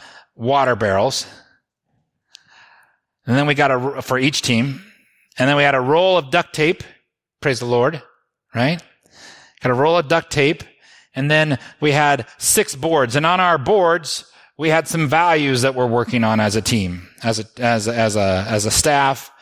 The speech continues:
that we want to model to the body. And those values are family, that we're family.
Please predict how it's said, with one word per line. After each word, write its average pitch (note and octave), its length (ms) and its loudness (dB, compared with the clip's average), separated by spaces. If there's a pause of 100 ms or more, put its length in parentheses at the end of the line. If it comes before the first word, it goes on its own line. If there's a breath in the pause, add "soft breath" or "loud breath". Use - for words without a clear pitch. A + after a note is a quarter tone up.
(120)
that B2 80 -16
we A2+ 100 -4
want A#2+ 140 0
to A2+ 60 0
model C3+ 560 0 (480 loud breath)
to D3 100 -4
the A#2 100 -4
body. G2+ 480 -2 (840 loud breath)
And C3+ 120 0
those B2+ 180 0
values D#3+ 500 2
are B2+ 100 4
family, D3 640 -2 (1200 soft breath)
that C3+ 80 -6
we're C3 120 0
family. D#3+ 560 0